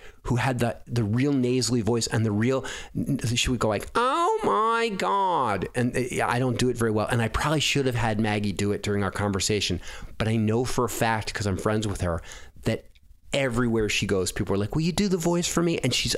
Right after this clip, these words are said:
a trooper. She always does it. Doesn't need to be prompted, but I was just like, "I'm not gonna do it." So if you wanna hear her do the thing, you gotta go online.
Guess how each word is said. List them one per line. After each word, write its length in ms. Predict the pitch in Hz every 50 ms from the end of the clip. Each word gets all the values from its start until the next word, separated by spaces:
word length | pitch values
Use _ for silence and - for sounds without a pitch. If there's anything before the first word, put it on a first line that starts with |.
| - -
a 80 | 127
trooper. 480 | - - - - - 131 123 - - 98
She 220 | - - 120 113
always 340 | - - 123 127 131 127 -
does 220 | - 135 123 117
it. 120 | 127 120 - - - - - -
Doesn't 280 | 131 131 123 135 139
need 140 | 135 127 120
to 60 | 120
be 120 | 110 117 113
prompted, 460 | - - 131 123 120 117 110 123 107
but 140 | 107 104 -
I 100 | 110 117
was 120 | 113 -
just 160 | - 110 -
like, 240 | - 104 - - -
"I'm 140 | 123 117 123
not 240 | 131 127 120 104 -
gonna 180 | 120 113 107
do 240 | 95 - 98 87 78
it." 160 | 78 73 - - - - - - - - - - - - - -
So 360 | - - 110 107 104 104 -
if 180 | - 107 -
you 60 | - 120
wanna 300 | 120 123 139 143 151 156
hear 220 | 147 143 143 131
her 100 | 131 131
do 240 | 117 113 117 117 117
the 140 | 104 104 104
thing, 500 | - - - 101 101 101 98 98 95 92
you 100 | 90 92
gotta 300 | 90 98 92 92 95 90
go 260 | 87 - 95 92 90
online. 680 | 87 87 85 82 80 82 82 80 73 71 67 - -